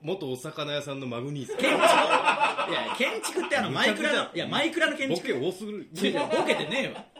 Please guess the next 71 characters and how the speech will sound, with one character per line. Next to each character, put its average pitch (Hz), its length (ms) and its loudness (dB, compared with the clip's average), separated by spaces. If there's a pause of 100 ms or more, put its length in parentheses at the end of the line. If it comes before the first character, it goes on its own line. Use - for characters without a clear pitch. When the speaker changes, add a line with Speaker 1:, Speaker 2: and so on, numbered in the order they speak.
(140)
Speaker 2:
マ 165 120 -8 (100)
グ 247 80 -6
兄 294 160 -4
さ 156 100 -8
ん 127 40 -4
は 117 60 -10
別 117 120 -14
に 104 80 -20
ボ 208 120 0
ケ 214 100 -4
て - 100 -10
な 120 140 -8
い。 - 40 -12 (680)
Speaker 1:
ボ 143 100 -8
ケ 277 120 -2
て - 140 -10
な 160 120 -4
い？ 135 200 -8 (180)
Speaker 2:
い 214 100 -4
や - 80 -8
い 262 120 -2
や、 - 60 -6
Speaker 1:
マ 127 120 -2
グ 170 140 0
兄 180 160 0
さ 135 100 -6
ん 107 60 -6
に 107 60 -12
し - 80 -14
と 127 100 -6
い 113 60 -10
て。 101 300 -12
Speaker 2:
い 294 120 2
や 262 100 2
い - 20 4
や、 - 100 4 (480)
ま 147 100 -4
あ、 - 100 -8
そ 170 80 -4
れ 269 100 4
は 311 120 2 (320)
た 220 100 -2
ま 277 100 0
に 302 80 0
は 220 80 0
ボ 147 80 -6
ケ 160 120 -4
る 143 80 -4
け 117 100 -10
ど、 101 320 -10 (140)
Speaker 1:
う - 20 -18
ん。 - 20 -14
Speaker 2:
で 175 100 -6
も、 240 220 -6
も 117 180 -10
う - 20 -18
す 180 160 -10
ご 240 100 -2
い 214 100 0
い 240 40 2
い - 20 0
人 - 160 -2
だ - 80 -12
か 107 80 -14
ら、 - 140 -12
マ 196 100 -2
グ 190 100 -2
兄 208 140 2
さ 160 140 -6
ん 117 100 -8
は。 104 100 -14